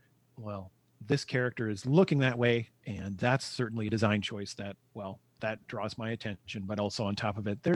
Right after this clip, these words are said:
giant shoulder cannon is pointing that way, and this, their,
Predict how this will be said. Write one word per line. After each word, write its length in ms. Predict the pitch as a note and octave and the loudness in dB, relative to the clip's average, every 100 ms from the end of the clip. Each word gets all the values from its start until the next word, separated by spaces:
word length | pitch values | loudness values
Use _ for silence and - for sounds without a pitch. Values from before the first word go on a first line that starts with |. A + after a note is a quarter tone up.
| C3+ | 2
giant 500 | A2 C3+ C#3+ D3 D3 - - - - _ | 6 10 12 12 10 0 -16 -18 -20 _
shoulder 440 | - - C3+ C3+ C3 | -6 0 4 4 2
cannon 460 | - B2+ B2+ C3 | 2 4 4 0
is 80 | C3+ | -4
pointing 340 | - B2 B2 A2 | -6 -6 -6 -6
that 220 | G2+ - | -10 -10
way, 340 | G#2 G#2 G2+ - _ _ _ A2 | -8 -8 -10 -14 _ _ _ -10
and 460 | G2+ G2 F#2+ F#2+ - _ _ _ | -8 -8 -8 -12 -18 _ _ _
this, 260 | - A2+ - _ - | -10 -10 -12 _ -6
their, 280 | A2+ G2+ | -2 0